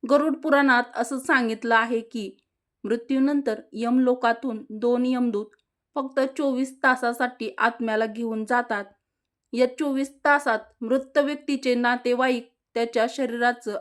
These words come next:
अंतिम संस्कार आणि इतर कर्मकांड करतात. आत्मा आपल्या नातेवाईकामध्येच राहतो, म्हणजेच तेरा दिवसापर्यंत आत्मा आपल्या नातेवाईकांसोबतच असतो.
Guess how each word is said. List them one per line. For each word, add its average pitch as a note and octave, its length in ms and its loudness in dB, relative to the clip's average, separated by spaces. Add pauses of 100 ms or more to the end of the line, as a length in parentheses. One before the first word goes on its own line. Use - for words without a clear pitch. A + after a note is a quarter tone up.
अंतिम A#3+ 420 -2
संस्कार B3 640 -4
आणि A3 260 -2
इतर A#3 300 -2 (640)
कर्मकांड C4 580 2
करतात. G#3+ 580 -2 (480)
आत्मा B3 380 2
आपल्या A3 560 -2 (140)
नातेवाईकामध्येच A#3 1200 0
राहतो, A3 680 -6 (460)
म्हणजेच B3+ 520 -2 (240)
तेरा C4 300 4
दिवसापर्यंत C4 840 0
आत्मा A3+ 600 0 (260)
आपल्या G#3 460 -2 (100)
नातेवाईकांसोबतच A3+ 1600 -2
असतो. G#3+ 600 -6